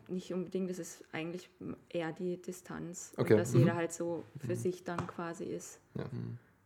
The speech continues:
Speaker 1: Ja, also, ja, dort ist die, ähm, weihnachtliche Bedeutung natürlich anders als hier, aber,
Speaker 2: Mhm.
Speaker 1: ähm, wir haben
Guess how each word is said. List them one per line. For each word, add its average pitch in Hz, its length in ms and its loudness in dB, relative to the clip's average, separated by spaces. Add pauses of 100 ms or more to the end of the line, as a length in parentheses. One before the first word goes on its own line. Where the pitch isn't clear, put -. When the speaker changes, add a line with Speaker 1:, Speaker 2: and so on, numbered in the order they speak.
(920)
Speaker 1:
Ja, 165 320 -6
also, 151 260 -2 (760)
ja, 156 140 -6
dort 160 200 -4
ist - 180 -8
die, 165 200 2
ähm, 151 540 -2 (260)
weihnachtliche 156 540 -4
Bedeutung 160 420 0
natürlich - 520 -6
anders 160 260 -8
als 156 220 -6
hier, 185 360 0
aber, 151 400 -2 (220)
Speaker 2:
Mhm. 101 160 -4 (300)
Speaker 1:
ähm, 151 400 -4
wir 156 140 -2
haben 147 280 -4